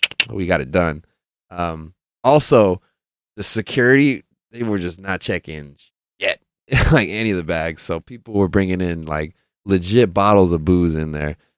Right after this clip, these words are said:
We had a couple, like, small flasks. I had one of Jameson, one of, like, vodka. So we were taking some of that back.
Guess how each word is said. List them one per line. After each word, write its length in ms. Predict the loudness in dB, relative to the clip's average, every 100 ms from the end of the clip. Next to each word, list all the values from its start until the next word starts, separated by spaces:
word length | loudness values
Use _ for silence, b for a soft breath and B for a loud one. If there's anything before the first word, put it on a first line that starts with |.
| _
We 80 | 4
had 120 | 4
a 40 |
couple, 280 | 4 2 4
like, 160 | 2 2
small 260 | 0 0
flasks. 480 | 2 2 2 2 -2
I 60 | -2
had 140 | -2
one 100 | -2 -4
of 60 |
Jameson, 520 | -6 -14 -18 -20 -20 -20
one 100 | -20
of, 160 | -12
like, 220 | -10 -10
vodka. 500 | -8 -6 -6 -6 -10 -12 _ _ _ _ _ _ _ _ _ _
So 100 | -20
we 100 | -6
were 180 | -4 -4 -10 _ _ _ _ _ _ _ _ _ _
taking 260 | -2 -2 -4
some 200 | -10 -12
of 60 |
that 220 | -18 -20 _
back. 240 | -20 -20